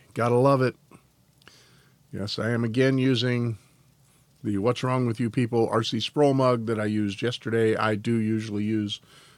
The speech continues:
the same coffee mug for two or three days. I'll drink out of it, rinse it out, set it next to the coffee pot, use it again tomorrow.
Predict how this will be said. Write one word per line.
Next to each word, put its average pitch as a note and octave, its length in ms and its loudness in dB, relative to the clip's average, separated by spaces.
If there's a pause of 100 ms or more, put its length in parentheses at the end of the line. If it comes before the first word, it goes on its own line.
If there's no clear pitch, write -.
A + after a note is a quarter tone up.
(100)
the A#2+ 100 -4
same B2+ 280 0
coffee B2+ 320 2
mug A2 280 0
for G2+ 240 -2
two - 160 -6
or G#2 80 -2
three G2+ 160 -4
days. B2 420 2 (380)
I'll G2 160 -4
drink A2+ 300 -2
out A2+ 120 0
of G#2 60 -2
it, G#2 180 -2
rinse B2+ 220 -2
it A2+ 80 -2
out, G2+ 280 -4
set E3 200 2
it C3+ 80 -4
next A#2 180 -4
to - 60 -6
the G#2+ 60 -6
coffee A#2 260 0
pot, A2+ 260 0
use G#2+ 280 -2
it G2+ 100 -6
again F2+ 520 -8
tomorrow. G2 500 0